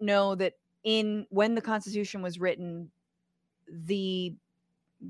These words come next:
firearm with the greatest power was a musket, and the bullet hadn't been invented. And yet you don't see them arguing that the right to bear arms should only apply to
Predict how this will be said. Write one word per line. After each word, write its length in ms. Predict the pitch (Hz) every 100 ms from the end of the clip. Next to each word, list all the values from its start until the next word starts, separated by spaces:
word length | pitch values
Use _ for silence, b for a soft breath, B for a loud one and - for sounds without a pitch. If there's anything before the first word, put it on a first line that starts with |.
| - _ _ _ _ _ _ -
firearm 600 | 220 226 214 185 180 180
with 160 | 180
the 80 | 180
greatest 400 | 175 190 185 -
power 400 | 180 175 170 170
was 320 | 170 170 - -
a 60 | 185
musket, 640 | 175 170 180 - - - _ b b b b -
and 160 | 190
the 80 | 190
bullet 380 | 175 202 196 -
hadn't 340 | 190 170 175
been 140 | 170 170
invented. 560 | 156 165 165 - 131
And 160 | 175 196
yet 160 | 190
you 180 | 196 208
don't 240 | 220 214 -
see 300 | - 220 214
them 220 | 190 185
arguing 600 | 175 190 185 180 170 180 B B B B
that 320 | 175 190 170 -
the 100 | 185
right 240 | 190 190
to 100 | -
bear 200 | 196 175
arms 340 | 180 175 175 170
should 180 | 190
only 340 | - 185 180 175
apply 540 | 165 - 175 165 165 -
to 400 | 180 165 160 156